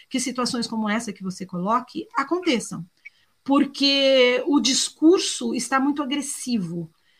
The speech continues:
e, e aquele protagonismo que o Brasil conquistou, que lhe dava um respeito,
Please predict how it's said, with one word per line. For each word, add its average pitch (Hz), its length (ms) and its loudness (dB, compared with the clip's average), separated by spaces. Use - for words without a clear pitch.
e, 262 680 2
e 269 40 2
aquele 330 320 4
protagonismo 254 1040 0
que 208 120 -8
o 196 40 -2
Brasil 202 460 -2
conquistou, 262 800 -6
que 233 100 0
lhe 233 120 2
dava 233 300 2
um 269 100 -4
respeito, 240 1080 -2